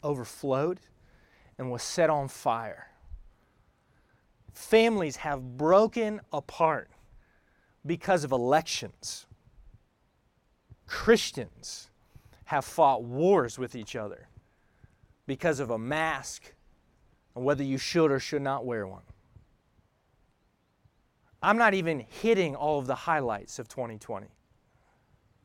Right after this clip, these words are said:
There's likely things that happen in your individual life that are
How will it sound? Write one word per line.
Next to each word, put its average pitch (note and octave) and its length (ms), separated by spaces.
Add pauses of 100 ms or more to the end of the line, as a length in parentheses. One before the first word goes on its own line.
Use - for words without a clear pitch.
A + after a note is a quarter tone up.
(540)
There's D3+ 180
likely F3 360
things E3+ 240
that C#3 80
happen D#3+ 280
in C3 120
your E3 300
individual D3+ 600
life C3 420 (560)
that D#3 160
are C3+ 180